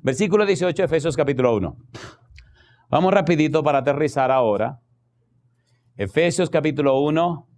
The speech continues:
ya entendimos lo que significa saber, eido, sepáis. Dice el dieciocho, "alumbrando los ojos de vuestro entendimiento, para que sepáis", número uno, "cuál es la esperanza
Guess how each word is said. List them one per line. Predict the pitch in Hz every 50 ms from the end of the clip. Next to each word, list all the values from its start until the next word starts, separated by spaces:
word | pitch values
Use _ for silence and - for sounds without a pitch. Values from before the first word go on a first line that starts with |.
| _ _ _ _
ya | - 104 135 143 151
entendimos | 156 160 151 170 160 156 139 139 139 143 151 151
lo | 156 156
que | 156 143
significa | - 151 147 147 131 - 143 143 127 - 151 143 143 - - - _ _
saber, | - - - 135 127 127 147 147 131 110 87 76 - -
eido, | 117 120 151 156 151 123 107 92 85 95
sepáis. | - 127 120 - 156 147 123 98 82 - - - - _ _ _ _ _ _ _ _ _ - 131
Dice | 180 196 - 214
el | 202 196
dieciocho, | 190 202 190 - 170 151 135 131 127 - 151
"alumbrando | 151 151 147 143 156 185 202 214 202 214
los | 214 202 - -
ojos | 196 185 202 190
de | 185
vuestro | 170 160 156 - 175 170
entendimiento, | 156 143 160 156 156 170 160 135 117 107 104 107 - 151 170 175 - - _ _ _ _ _ _ _ -
para | - 160 160 165 160 -
que | 180 175 160
sepáis", | - 180 165 127 - 170 160 147 127 107 95 -
número | - 165 220 262 277 262 240 233 220
uno, | 190 139 110 - - - _ _ _ _ _ _
"cuál | - 175 190 208 220 226
es | 240 220 - -
la | 196 190 185 180
esperanza | 170 - - - - 175 170 170 185 208 240 254 233 214 202 131 - - - 147 127 107 92 76 -